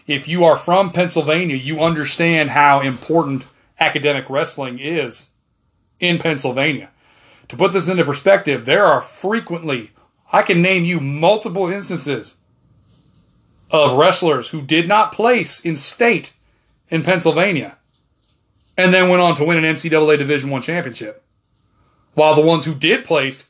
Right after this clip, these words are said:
still won N C double A Division One championships. It's an entirely different beast there. And as such, these two brothers growing up in that atmosphere, Tommy becomes a soldier, and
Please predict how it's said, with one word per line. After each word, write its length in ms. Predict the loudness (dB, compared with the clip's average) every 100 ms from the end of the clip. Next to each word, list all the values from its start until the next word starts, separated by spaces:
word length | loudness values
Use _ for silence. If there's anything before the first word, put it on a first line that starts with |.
| _
still 640 | -16 -8 0 2 2 -2 _ _ _
won 240 | -6 -4 -4
N 120 | -6
C 120 | -4
double 320 | -4 -2 -4
A 140 | -4 -6 -18
Division 540 | -14 -6 -2 -2 -2 -4
One 160 | -4
championships. 800 | -4 -10 -10 -12 -14 -14 -16 -20 _ _ _ _ _ _ _ _ _ _
It's 300 | -2 0 2
an 220 | 2 2 -2
entirely 1200 | -4 -4 -10 -14 -12 -2 0 2 2 0 -2 -12 _
different 640 | -4 -4 -4 -10 -10 -12 -2
beast 400 | -2 0 -6 -6
there. 260 | -6 -8 -18 -20 -12
And 160 | 0 2
as 220 | 4 2
such, 400 | 0 2 2 -2
these 320 | -12 -10 -8
two 80 | -4
brothers 300 | 2 2 2
growing 320 | 2 4 4
up 160 | 2 0
in 80 | 0
that 160 | 2
atmosphere, 680 | 4 4 2 -6 -4 -4 -6 -10 -20 -20 _
Tommy 560 | 0 0 0 -4 -8 -20 -10
becomes 360 | -8 -4 -4 -4
a 60 |
soldier, 640 | -2 2 2 2 0 0 0
and 480 | 0 0 -4 -10